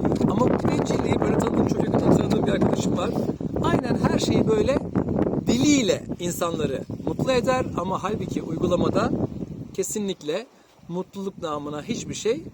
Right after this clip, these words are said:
yapmıyor. Ve bizler böyle iki yüzlü, böyle değişik varlıklarız. Ee, bu yüzden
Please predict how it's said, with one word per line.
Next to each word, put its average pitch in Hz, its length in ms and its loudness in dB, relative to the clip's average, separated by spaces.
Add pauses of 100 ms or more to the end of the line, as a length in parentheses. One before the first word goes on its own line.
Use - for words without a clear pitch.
(320)
yapmıyor. 127 480 -4 (800)
Ve 262 240 2 (440)
bizler - 460 2
böyle - 220 4
iki - 300 4
yüzlü, - 460 -2 (720)
böyle - 200 0
değişik - 560 0
varlıklarız. - 640 2 (1120)
Ee, 143 40 -6 (840)
bu 208 80 -4
yüzden 233 340 -2